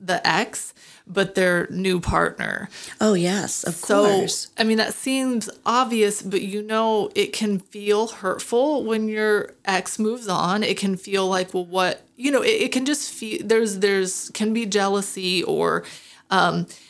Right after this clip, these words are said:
Speaker 1: I also know some people do feel a sense of, um, what's the word I'm trying to think of? They,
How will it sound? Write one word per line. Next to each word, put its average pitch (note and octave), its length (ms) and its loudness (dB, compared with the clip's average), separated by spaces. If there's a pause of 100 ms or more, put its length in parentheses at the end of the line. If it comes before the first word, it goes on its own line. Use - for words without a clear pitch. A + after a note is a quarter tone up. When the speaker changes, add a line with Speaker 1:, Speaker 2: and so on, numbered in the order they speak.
(240)
Speaker 1:
I G#3 100 4
also A#3 400 2
know G#3+ 180 2
some A#3 280 -2
people A3 400 -4
do G3 260 -14
feel F#3 680 0 (100)
a F#3 380 2
sense F#3+ 560 -2
of, E3+ 520 0
um, D#3+ 580 -4 (360)
what's F#3 240 -10
the F3 60 -8
word F3 180 -6
I'm F3 140 -4
trying D#3+ 280 -6
to E3+ 60 -2
think F3 280 -8
of? - 460 -4 (1500)
They, G#3+ 340 2